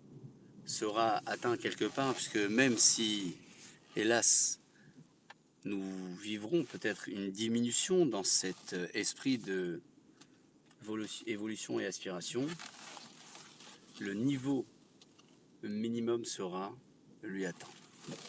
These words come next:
Sur ce, chers amis, je vous souhaite de passer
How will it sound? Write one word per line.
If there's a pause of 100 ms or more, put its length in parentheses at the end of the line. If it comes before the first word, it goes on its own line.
(1160)
Sur
ce,
chers
amis,
je
vous
souhaite
de
passer